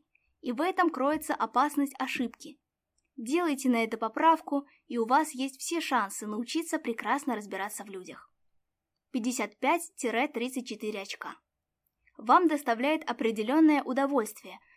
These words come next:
наблюдать за другими людьми, и вы неплохо интерпретируете их мимику и жесты. Но вы плохо умеете использовать эту информацию в реальной жизни –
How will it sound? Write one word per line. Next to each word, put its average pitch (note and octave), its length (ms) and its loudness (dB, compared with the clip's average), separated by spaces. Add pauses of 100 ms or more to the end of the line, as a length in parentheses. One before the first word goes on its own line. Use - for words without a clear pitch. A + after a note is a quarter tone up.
(120)
наблюдать B3 520 0
за C4+ 80 -4
другими A#3+ 360 4
людьми, A3+ 440 -4 (440)
и B3+ 120 -2
вы D4 140 4
неплохо D#4 480 4
интерпретируете A#3 960 -2
их G#3 140 -10
мимику D#4 400 4
и C#4 160 -4
жесты. B3 460 -6 (640)
Но A3 200 0
вы E4+ 240 2
плохо E4+ 400 0
умеете C#4 400 4
использовать D#4 540 -4
эту B3 180 -2
информацию B3 640 0
в - 20 -10
реальной A#3 380 -2
жизни – A#3 400 -10